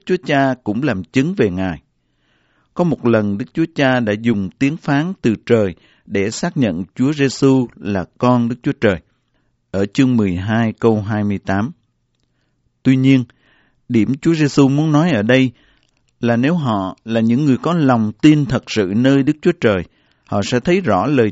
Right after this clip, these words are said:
chứng của Đức Chúa Trời về Chúa Giêsu. Chúa Giêsu nói, "Đạo Ngài không ở trong các ngươi", theo câu ba mươi tám.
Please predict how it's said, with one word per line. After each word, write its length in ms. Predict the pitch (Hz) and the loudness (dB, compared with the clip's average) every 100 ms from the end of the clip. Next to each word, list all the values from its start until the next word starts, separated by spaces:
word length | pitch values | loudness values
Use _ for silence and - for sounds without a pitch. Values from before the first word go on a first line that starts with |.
| - | 2
chứng 260 | 143 175 | 2 2
của 240 | 220 107 101 | -2 -2 -2
Đức 200 | - - | -4 -4
Chúa 120 | 160 160 | -4 0
Trời 260 | 117 95 | 2 2
về 340 | 87 95 104 87 _ | -2 -2 -2 -2 _
Chúa 180 | 120 147 | -4 -2
Giêsu. 460 | 143 117 117 113 - _ _ _ _ _ _ _ _ _ - | -4 -2 0 0 -2 _ _ _ _ _ _ _ _ _ -4
Chúa 120 | 143 | -2
Giêsu 380 | 147 120 135 127 | -2 0 2 2
nói, 300 | 120 123 185 _ _ _ _ _ - | 0 -2 -4 _ _ _ _ _ -4
"Đạo 260 | 110 87 | -2 -2
Ngài 400 | 110 113 104 98 90 _ | -2 -2 -2 -4 -10 _
không 220 | - 135 120 | -4 -4 -2
ở 300 | 92 80 92 - | -4 -4 -6 -4
trong 160 | 120 | -6
các 220 | 113 135 | -6 -8
ngươi", 220 | 120 113 104 _ _ _ _ - | -4 -4 -4 _ _ _ _ -10
theo 120 | 107 | -8
câu 240 | - 107 | -4 -4
ba 180 | 95 98 | -2 -4
mươi 140 | 95 | -4
tám. 320 | 90 92 92 | -6 -6 -6